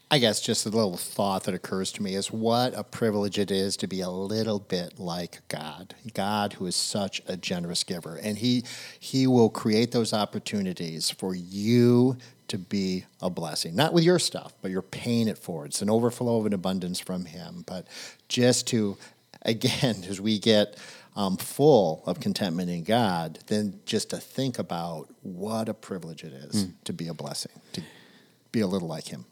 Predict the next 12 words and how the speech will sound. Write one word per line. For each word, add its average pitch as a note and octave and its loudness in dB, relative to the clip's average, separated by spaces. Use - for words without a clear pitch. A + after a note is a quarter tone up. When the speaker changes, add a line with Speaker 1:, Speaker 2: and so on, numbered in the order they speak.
Speaker 2:
I C3 4
think B2 8
practically, B2+ 6
I G#2+ 2
would A2 4
challenge G2+ 2
every A2+ 6
listener G#2 4
to G#2 2
take, - 0
you G#2+ 2
know, E2+ 0